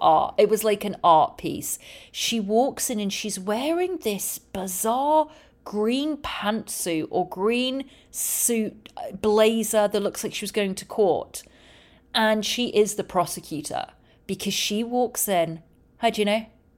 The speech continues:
What are you doing?" Uh, just, and he already knows he's in the shit. <laughs> Like, he already knows. His jaw starts going. He starts twitching. He already knows he's in for it.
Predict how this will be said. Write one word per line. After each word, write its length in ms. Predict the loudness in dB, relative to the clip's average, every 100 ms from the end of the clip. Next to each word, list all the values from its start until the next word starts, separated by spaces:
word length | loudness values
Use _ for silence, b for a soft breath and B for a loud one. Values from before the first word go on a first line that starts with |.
| _
What 120 | -2
are 40 | 4
you 40 |
doing?" 300 | 4 4 -2 -14 _ B B B -2
Uh, 140 | 0
just, 180 | 0 -2 -4
and 100 | -2
he 220 | 6 8
already 200 | 8 6
knows 240 | 2 2
he's 140 | -4 -8
in 80 |
the 60 | -10
shit. 340 | -4 -2 -2 6
<laughs> 60 |
Like, 220 | 6 8 4
he 320 | 4 8 12
already 460 | 12 12 8 4
knows. 340 | 4 10 10 10 B B B B B B B B
His 220 | 0 0
jaw 320 | 4 8 8
starts 420 | 6 4 4 4
going. 320 | 4 4 4 0
He 60 |
starts 360 | 2 4 4 2
twitching. 500 | 0 2 2 -2 -2
He 80 | 0
already 220 | 0 2
knows 300 | 2 2 0
he's 320 | -6 -8 -10 -16 _
in 220 | -2 -2 -4
for 180 | -4 0
it. 180 | 0